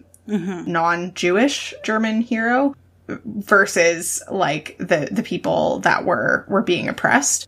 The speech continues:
Speaker 2: even though, you know, he underwent risks. And, but, like, this is a little bit different. What this is doing is because it's, it's centering the, the how you become an oppressor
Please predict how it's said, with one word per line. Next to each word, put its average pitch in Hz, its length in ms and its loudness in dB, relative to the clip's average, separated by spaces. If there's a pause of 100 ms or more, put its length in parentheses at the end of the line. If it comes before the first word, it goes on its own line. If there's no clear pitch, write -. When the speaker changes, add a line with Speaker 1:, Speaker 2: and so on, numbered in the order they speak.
(220)
Speaker 2:
even 202 240 0
though, 160 220 0
you 92 120 -2
know, - 120 -4
he - 240 -4
underwent - 1040 -4
risks. - 560 -2 (360)
And, 190 680 2
but, 196 180 6
like, 170 240 2
this 220 220 6
is 196 100 4
a 202 60 8
little 202 180 6
bit 175 180 4
different. 180 340 2
What 170 140 2
this 165 200 0
is 165 120 0
doing 156 300 -2
is 160 160 -4
because 175 280 0
it's, - 180 -2
it's 170 200 -4
centering 165 680 0
the, 156 240 -4
the 170 140 2
how 160 180 2
you 156 180 -2
become 143 600 -4
an - 120 -2
oppressor - 680 -4